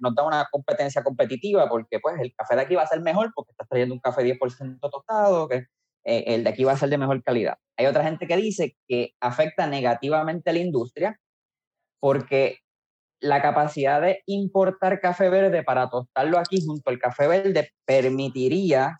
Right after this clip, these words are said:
crear blends y otro tipo de productos desde cero que al final del día termi-, terminaría siendo una mezcla, pero podría terminar siendo una mezcla de más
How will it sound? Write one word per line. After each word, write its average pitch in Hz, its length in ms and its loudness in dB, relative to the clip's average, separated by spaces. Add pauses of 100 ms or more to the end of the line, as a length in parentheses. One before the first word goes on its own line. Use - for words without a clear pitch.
crear 123 400 2
blends 143 760 0
y 113 180 -2
otro 127 280 2
tipo 147 260 0
de 139 260 4
productos 151 840 0
desde 127 520 0
cero 165 600 0 (220)
que 135 60 0
al 123 140 2
final 131 300 0
del 165 180 0
día 214 260 2
termi-, 131 560 -2
terminaría 131 400 0
siendo 180 220 -2
una 175 100 0
mezcla, 185 300 -2
pero 123 180 2
podría 123 320 -2
terminar 151 320 -4
siendo 151 260 -14
una 139 100 -8
mezcla 147 320 -4
de 113 160 -2
más 120 220 -4